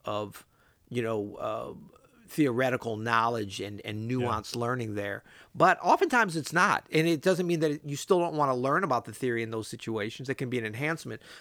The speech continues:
Speaker 1: But ultimately, like, when we're thinking about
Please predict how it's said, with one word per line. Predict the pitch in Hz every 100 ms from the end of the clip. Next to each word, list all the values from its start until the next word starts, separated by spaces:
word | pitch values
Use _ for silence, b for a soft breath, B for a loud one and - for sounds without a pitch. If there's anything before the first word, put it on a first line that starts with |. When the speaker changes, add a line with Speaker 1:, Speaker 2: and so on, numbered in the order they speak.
| -
Speaker 1:
But | 147
ultimately, | 151 165 - 156 147 135 127
like, | 123 120 -
when | 139 123
we're | 127
thinking | - 156 139 131
about | 120 117 117